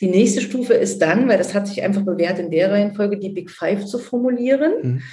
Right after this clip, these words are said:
Speaker 1: Und dann der nächste Schritt ist, den Zweck der Existenz zu formulieren. Und das immer am besten mit einem kleinen zeitlichen Abstand, damit's ins Leben reinkommen kann. Und das Schöne ist, wenn du das für dich auf dem Schirm hast, dann,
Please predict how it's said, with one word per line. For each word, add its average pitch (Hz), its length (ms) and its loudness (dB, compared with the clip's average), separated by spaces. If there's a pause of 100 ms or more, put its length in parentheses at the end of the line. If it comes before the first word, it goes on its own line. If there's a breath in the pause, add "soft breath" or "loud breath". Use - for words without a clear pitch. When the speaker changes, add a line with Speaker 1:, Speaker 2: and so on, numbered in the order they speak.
(180 loud breath)
Speaker 1:
Und 202 100 4
dann 185 200 4
der 196 100 4
nächste 196 260 0
Schritt 180 260 -4
ist, - 220 -6
den 170 140 -4
Zweck 156 260 -2
der 160 160 2
Existenz - 680 -8
zu 135 60 -12
formulieren. 139 680 -4
Und 196 140 -2
das 220 160 0
immer 202 180 4
am 196 100 4
besten 196 200 2
mit 185 100 0
einem - 100 -6
kleinen 160 280 0
zeitlichen 156 420 -2
Abstand, - 420 0
damit's - 640 -4
ins - 220 -4
Leben 165 240 2
reinkommen 151 480 -2
kann. 147 260 -6 (320 loud breath)
Und 190 100 -2
das 175 120 2
Schöne 214 340 6
ist, - 180 2
wenn 170 120 0
du 165 60 -2
das 165 180 -2
für 170 160 -4
dich 190 500 -2
auf 165 80 -12
dem 156 120 -12
Schirm 180 440 -4
hast, 196 340 -4 (460 loud breath)
dann, 175 640 -4